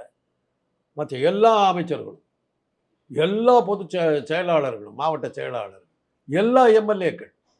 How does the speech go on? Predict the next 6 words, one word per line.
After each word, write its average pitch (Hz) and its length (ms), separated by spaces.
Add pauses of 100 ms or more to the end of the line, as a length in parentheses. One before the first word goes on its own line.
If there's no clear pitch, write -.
(1080)
ஜானகி 240 280
கூட 220 160
தான் 170 160
இருந்தாங்க. - 220 (2500)
ஜானகி 226 380
அணியா 247 200